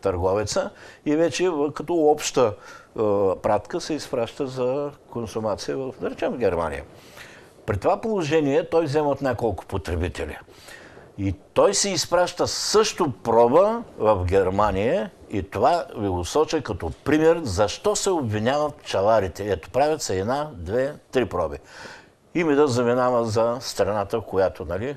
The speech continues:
си има договор да се пласира наш-, нашия мед. И се казва: „Не. Да, но нашия мед е хубав, че го смесват даже и с друго, за да му подобрят качество.“ Това не са малко,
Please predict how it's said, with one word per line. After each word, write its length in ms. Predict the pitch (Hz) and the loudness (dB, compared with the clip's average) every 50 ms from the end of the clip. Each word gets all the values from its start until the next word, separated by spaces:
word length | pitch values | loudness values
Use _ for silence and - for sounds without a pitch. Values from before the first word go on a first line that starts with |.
| - - | -12 -14
си 200 | - - - 101 | -12 -8 -6 -6
има 200 | 104 104 98 90 | -4 -4 -4 -4
договор 460 | 87 85 92 92 90 90 95 110 110 | -2 -2 -2 0 0 -2 -4 -6 -4
да 260 | 92 92 92 98 110 - - - - - - - _ - | -4 -4 -4 -4 -6 -8 -14 -20 -20 -20 -20 -20 _ -14
се 180 | - - 92 | -8 -6 -6
пласира 500 | 82 - - 101 - - 95 87 90 92 | -6 -4 -6 -4 -2 0 0 0 0 -2
наш-, 300 | 90 87 82 80 - - - _ - | -4 -6 -8 -8 -10 -14 -20 _ -10
нашия 360 | 87 85 80 - - 87 82 | -8 -8 -8 -6 -8 -8 -8
мед. 260 | 82 80 78 - - - - - - - - - - - - - - - | -6 -8 -8 -10 -12 -20 -20 -20 -20 -20 -18 -18 -20 -20 -20 -20 -12 -8
И 80 | 202 196 | -6 -6
се 120 | 190 - - - - | -6 -6 -10 -10 -6
казва: 380 | - 143 143 139 131 143 160 143 | -2 -2 0 0 0 -2 -4 -2
„Не. 300 | 120 104 98 90 - - - - - - _ - - | -2 -2 -4 -4 -6 -10 -20 -20 -20 -20 _ -20 -16
Да, 220 | - 80 85 147 175 | -8 0 2 4 4
но 140 | 170 151 139 | 4 4 4
нашия 360 | 147 165 147 - - 135 123 | 4 2 2 2 0 0 2
мед 220 | 139 156 147 - | 2 2 0 0
е 80 | 120 104 | -2 -2
хубав, 360 | 98 - 151 143 127 95 - - - - _ _ - - - - - | 0 0 0 2 0 0 -2 -6 -18 -20 _ _ -20 -20 -20 -20 -10
че 100 | - - | -6 -4
го 140 | 107 101 101 | -2 -2 -2
смесват 460 | - - 117 139 147 - - 135 113 | -2 0 0 0 0 2 0 0 2
даже 240 | 104 127 139 139 135 | 4 4 4 4 2
и 80 | 135 110 | -2 -2
с 180 | - 110 98 92 | -2 -2 -2 0
друго, 220 | 110 135 147 135 | 0 0 0 -2
за 60 | 113 | -2
да 60 | 107 110 | -2 -2
му 120 | 101 90 | -4 -4
подобрят 480 | 85 98 92 98 104 120 131 120 - - | -4 -4 -4 -2 -2 -2 -2 -2 -4 0
качество.“ 600 | - 127 135 - 131 123 107 - - 95 87 - - - - - _ - | 2 2 2 2 -2 -6 -6 -6 -8 -10 -10 -10 -14 -20 -20 -20 _ 0
Това 200 | - - 156 135 | 2 2 2 2
не 100 | 127 110 | 0 0
са 180 | - 139 135 | 0 0 0
малко, 600 | 135 123 123 135 135 120 - 135 127 127 127 127 | 2 2 2 0 0 2 2 2 4 2 0 -4